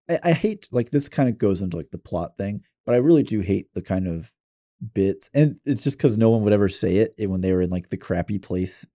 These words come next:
in the world or whatever, but, you know, they open up to the beautiful expanse and the vista. "Mm, feel the wind, feel the force. Can't you feel the circle of life?"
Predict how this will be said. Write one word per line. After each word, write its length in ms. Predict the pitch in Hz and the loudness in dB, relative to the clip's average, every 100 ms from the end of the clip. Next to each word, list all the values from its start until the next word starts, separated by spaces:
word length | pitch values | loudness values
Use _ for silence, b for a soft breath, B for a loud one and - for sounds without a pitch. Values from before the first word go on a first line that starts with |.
| - | -8
in 320 | 90 85 85 | -6 -4 -6
the 80 | 85 | -6
world 380 | 82 85 92 113 | -6 -4 -2 0
or 60 | |
whatever, 280 | 117 131 151 b b _ | 0 0 -2 b b _
but, 100 | 101 | 0
you 60 | 101 | 2
know, 40 | |
they 120 | 95 | 2
open 200 | 123 120 131 | 2 2 0
up 80 | |
to 60 | - | -4
the 80 | 87 | -14
beautiful 460 | - 113 95 87 | -6 -4 -4 -8
expanse 460 | - - 104 95 - | -14 -8 -6 -6 -8
and 80 | - | -12
the 40 | |
vista. 360 | 90 87 - - _ _ _ _ - | -10 -10 -14 -18 _ _ _ _ -8
"Mm, 460 | 92 98 87 82 - _ _ _ _ _ | -4 -2 -2 -6 -10 _ _ _ _ _
feel 360 | 95 110 92 85 | 2 2 2 0
the 120 | - | -6
wind, 460 | 80 85 76 50 - | -6 -6 -6 -12 -18
feel 600 | - - 85 71 55 - | -14 -8 -6 -6 -10 -16
the 60 | _ _ 104 | _ _ -8
force. 540 | 90 82 - - - _ _ _ | -6 -6 -10 -14 -16 _ _ _
Can't 340 | - 107 95 90 | -4 -2 -2 -6
you 80 | |
feel 360 | 85 104 104 90 | -6 -2 0 0
the 120 | 87 | -4
circle 560 | - - 87 - 82 85 | -10 -8 -10 -10 -10 -10
of 140 | - | -10
life?" 380 | 87 90 - | -8 -6 -8